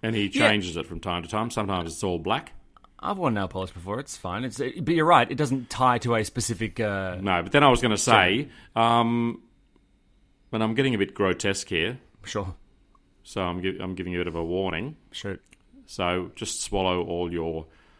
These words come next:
Speaker 1: fluids inside your, your mouth
Speaker 2: Mm.
Speaker 1: and finish masticating. Um, <laughs>
Speaker 2: God damn.
Speaker 1: but Paul,
Speaker 2: Yes.
Speaker 1: um, I was gonna say that if, like, a beautiful female foot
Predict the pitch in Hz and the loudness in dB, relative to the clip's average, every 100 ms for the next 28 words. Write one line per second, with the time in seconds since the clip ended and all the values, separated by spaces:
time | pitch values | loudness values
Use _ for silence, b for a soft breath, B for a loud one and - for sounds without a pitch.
0 | b b _ - 101 90 90 87 82 80 | b b _ -6 -2 0 0 -4 -8 -4
1 | 90 87 82 80 80 - 87 82 90 139 | -4 -2 -2 -4 0 0 0 -2 -2 -4
2 | - - - - 95 - _ _ 85 82 | -10 -12 -12 -12 -12 -12 _ _ -10 -6
3 | 95 85 - 87 - - 82 80 123 - | -6 -6 -2 -4 -4 -8 -6 -6 -6 -12
4 | _ _ b b b b b b b _ | _ _ b b b b b b b _
5 | - 92 95 95 95 95 95 - - - | -4 0 0 0 -2 -4 -4 -2 -2 -4
6 | - - - _ - - - B B - | -14 -14 -20 _ -20 -20 -20 B B -10
7 | 113 - 131 107 101 185 - _ 107 110 | 8 10 12 10 4 -2 -8 _ -6 -4
8 | 101 - - 107 110 110 110 110 110 - | -4 -6 -2 4 6 6 4 2 -2 -6
9 | - _ _ _ _ _ _ _ _ _ | -20 _ _ _ _ _ _ _ _ _
10 | _ - 110 120 151 143 120 113 110 98 | _ -2 0 0 -2 2 4 4 4 0
11 | 98 - _ - 117 113 101 139 147 107 | -4 -8 _ -6 -2 -2 0 2 2 0
12 | 90 107 104 95 85 78 - - | 0 0 0 2 0 -2 -6 -8